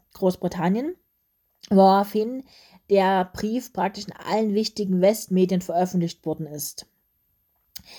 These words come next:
Als damit, äh, der Konflikt über die Ausbürgerung offensichtlich wurde, strahlte das W-D-R-Fernsehen am siebzehnten Juni, äh, siebzehnten November sechsundsiebzig, also ihr merkt schon, das ist alles sehr, sehr eng beieinander,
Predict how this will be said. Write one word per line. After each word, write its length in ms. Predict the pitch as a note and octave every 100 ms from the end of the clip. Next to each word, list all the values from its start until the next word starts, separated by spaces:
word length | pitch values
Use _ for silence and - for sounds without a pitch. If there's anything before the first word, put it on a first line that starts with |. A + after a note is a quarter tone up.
| - -
Als 360 | - G3+ A#3+ -
damit, 400 | G3 G3+ A#3 -
äh, 320 | - G3+ G3 G3
der 200 | F#3+ F3+
Konflikt 760 | - F#3 - B3+ C#4+ - -
über 160 | A3 G3
die 140 | F#3+
Ausbürgerung 560 | - G#3 A3+ A3+ G3+ F3+
offensichtlich 720 | F#3 G3 F#3 B3 C4+ A3 F#3+
wurde, 220 | F#3+ A3+
strahlte 460 | A3+ - D#3+ G3 A3+
das 200 | G3 -
W-D-R-Fernsehen 800 | F#3 F3+ D#3 G3+ A#3 G#3 G#3 E3+
am 140 | F3+
siebzehnten 640 | F#3 A#3 - - G#3+ G#3+ G3
Juni, 300 | G3+ D4 A#3+
äh, 240 | F#3 G3 F#3+
siebzehnten 580 | G#3 G#3 - G#3+ G#3
November 440 | F#3 E3+ F3 A#3 C4+
sechsundsiebzig, 480 | C4+ B3 - B3 D#3+
also 160 | E3
ihr 40 | E3
merkt 180 | E3
schon, 80 | F#3+
das 80 | E3+
ist 180 | - -
alles 240 | G#3 G#3
sehr, 200 | G3+ G3
sehr 160 | G3+ G3
eng 160 | G3 F#3+
beieinander, 560 | F3 E3+ D#3 G3+ C#4+